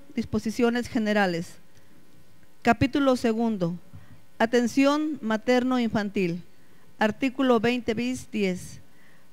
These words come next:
Toda mujer en el Estado de Colima tiene derecho a la maternidad. Para posibilitar este derecho fundamental de las mujeres, el Estado fomentará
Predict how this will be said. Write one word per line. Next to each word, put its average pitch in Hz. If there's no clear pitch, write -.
Toda 294
mujer 285
en 294
el 247
Estado 262
de 247
Colima 233
tiene 269
derecho 254
a 254
la 240
maternidad. 214
Para 240
posibilitar 269
este 302
derecho 262
fundamental 233
de 254
las 247
mujeres, 233
el 247
Estado 294
fomentará 240